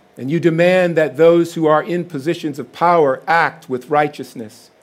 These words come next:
I pray, Father God, for a greater time of solidarity than we have ever seen, a time of coming together, a time of loving one another, first as fellow human beings,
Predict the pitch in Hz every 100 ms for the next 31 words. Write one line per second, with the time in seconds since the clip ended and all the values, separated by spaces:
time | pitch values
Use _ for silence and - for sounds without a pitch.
0 | _ _ _ _ _ _ _ _ _ -
1 | - 196 190 185 180 170 160 170 165 160
2 | 165 160 127 160 170 175 170 165 165 160
3 | 143 - 160 160 143 143 147 151 143 135
4 | 127 131 131 120 - 147 151 151 143 135
5 | 120 107 123 _ _ _ _ _ _ _
6 | _ _ _ - 160 160 160 143 - -
7 | 175 170 156 143 151 165 160 160 160 -
8 | - _ _ _ _ _ _ - - 165
9 | 165 160 131 139 156 160 160 151 156 143
10 | 147 156 151 147 143 - 170 165 - -
11 | - 135 - 160 151 143 160 151 131 156
12 | 156 151 123 - -